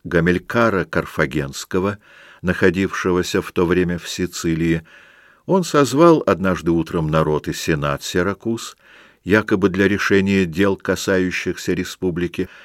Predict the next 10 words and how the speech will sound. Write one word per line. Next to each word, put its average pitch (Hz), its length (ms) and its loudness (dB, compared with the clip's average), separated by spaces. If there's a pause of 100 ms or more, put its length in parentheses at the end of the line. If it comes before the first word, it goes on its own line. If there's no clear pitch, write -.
(180)
и 90 120 -2
когда 107 380 2
все 110 300 0
собрались, 117 720 4 (420)
то 76 280 0
солдаты 87 720 0
его 67 360 -4 (360)
по 73 80 -6
условленному 78 880 0
знаку 78 580 -2